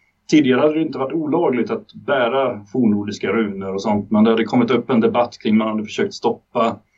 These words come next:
För det var ju den där tiden när skinhead-rörelsen började bli stor. Jag var väl lite åt det hållet, även om jag inte gick runt med rakat huvud. Men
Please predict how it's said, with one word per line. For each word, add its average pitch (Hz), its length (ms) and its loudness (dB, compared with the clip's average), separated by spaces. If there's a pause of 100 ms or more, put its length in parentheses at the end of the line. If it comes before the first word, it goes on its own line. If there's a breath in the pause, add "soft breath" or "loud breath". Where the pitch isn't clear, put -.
(180 soft breath)
För 120 60 -4
det 123 60 2
var 131 100 4
ju 135 60 2
den 135 80 -4
där 117 100 -4
tiden 113 260 -2
när 107 140 -8
skinhead-rörelsen 117 880 -4
började 107 200 0
bli 107 100 -6
stor. 107 300 -2
Jag 104 100 -2
var 117 220 -2
väl 120 100 -4
lite 120 160 -2
åt 101 80 -4
det 110 100 -2
hållet, 117 440 0
även 104 180 -2
om 107 80 2
jag 107 80 0
inte 104 280 -2
gick 101 120 -4
runt 104 200 0
med 107 140 0
rakat 101 340 0
huvud. 107 300 4
Men 98 260 0